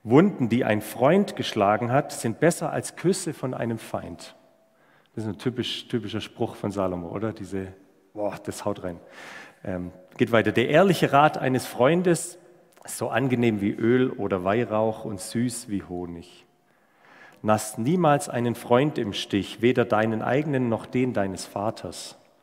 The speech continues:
Auch interessant. Eisen schärft Eisen, eben, ebenso schärft ein Mensch den anderen.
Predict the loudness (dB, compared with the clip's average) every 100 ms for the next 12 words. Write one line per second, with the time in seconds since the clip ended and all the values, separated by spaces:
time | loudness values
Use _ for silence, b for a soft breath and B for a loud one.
0 | b b b b b b _ -12 -12 -14
1 | -14 -14 -18 -20 _ B B B B _
2 | 4 4 2 -2 0 0 2 4 4 2
3 | -4 B B B 4 4 4 0 2 2
4 | 2 -2 -2 4 4 4 0 0 2 -2
5 | -2 -4 -4 -4 -4 -6 -8 -12